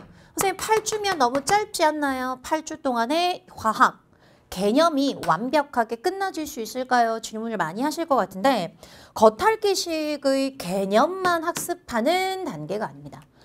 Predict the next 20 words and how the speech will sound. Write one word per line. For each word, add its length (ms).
개념편부터 960
파이널 560
일 160
년 240
전 500
과정 400
동안 300
가장 400
중요한 560
과정은 580
개념편이 720
될 140
겁니다. 400
선생님이 300
늘 360
강조하는 720
킬러 640
빨리 360
해야 260
돼. 520